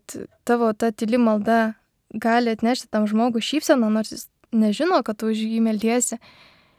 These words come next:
na, yra tai Šventosios Dvasios veikimas. Tai labai siūlau visiems melstis už savo draugus, už, už artimuosius, nes tai yra labai gražu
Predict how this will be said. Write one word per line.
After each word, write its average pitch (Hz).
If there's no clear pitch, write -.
na, 262
yra 262
tai 247
Šventosios 254
Dvasios 254
veikimas. -
Tai 233
labai 233
siūlau 220
visiems 220
melstis 240
už -
savo 220
draugus, 220
už, 208
už 226
artimuosius, 220
nes 233
tai 233
yra 220
labai 226
gražu 220